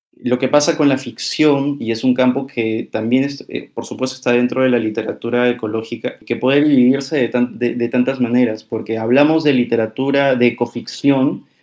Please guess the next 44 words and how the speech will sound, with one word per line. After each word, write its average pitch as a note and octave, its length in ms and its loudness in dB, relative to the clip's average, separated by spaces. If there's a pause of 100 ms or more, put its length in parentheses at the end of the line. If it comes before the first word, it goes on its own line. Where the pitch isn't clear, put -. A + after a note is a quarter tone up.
pero A#2+ 240 4
no C#3 180 4
toda D#3+ 200 4
ecoficción C#3+ 760 -2
va B2+ 60 4
a C3 40 4
estar C3 580 2
dentro B2+ 460 2
de B2 120 2
lo A2+ 160 -2
que A#2+ 180 0
es B2+ 80 -2
la A#2+ 120 0
ciencia B2+ 300 0
ficción, G#2+ 600 -2 (760)
¿no? A#2+ 300 -4 (220)
Y A#2 140 0
al A#2 160 2
mismo D3+ 260 4
tiempo D3 300 2
que B2+ 100 2
la G#2+ 120 0
misma C#3+ 400 2
ficción C3 300 -2
climática C#3 480 0
que A2+ 120 -8
se - 100 -8
enfoca C3 680 -4
en A#2+ 580 0
los A#2 480 2
impactos C#3 520 0
del B2+ 120 -4
cambio B2 240 0
climático A#2 500 -4
en A2 60 -6
la A2 80 -4
sociedad, B2 420 -2
tampoco C#3 460 -2
va C#3+ 80 2
a C#3+ 40 -2
ser C#3+ 200 -4
siempre C3+ 480 -2
ciencia A2 400 -6
ficción, B2 480 0